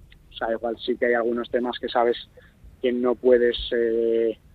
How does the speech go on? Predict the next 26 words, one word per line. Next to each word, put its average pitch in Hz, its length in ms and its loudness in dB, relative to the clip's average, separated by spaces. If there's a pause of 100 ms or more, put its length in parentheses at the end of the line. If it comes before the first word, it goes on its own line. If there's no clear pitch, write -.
(160)
dibujar 117 580 0
en 117 160 -2
El 113 160 -2
Diario 117 360 0
Vasco 135 360 -2
o 143 420 6
en 117 120 -4
cualquier 117 400 -2
otro 117 400 0
medio, 135 480 2 (1040)
pero 123 400 6
bueno, 160 260 4
por 139 180 0
suerte 165 300 2
la 175 120 8
verdad 180 200 6
es 180 80 -4
que 151 160 -2
yo 165 140 2
no, 160 400 -2
no 151 200 -4
he 151 40 -8
sentido 139 400 4
nunca 127 260 0
la 117 140 0
censura. 117 440 -4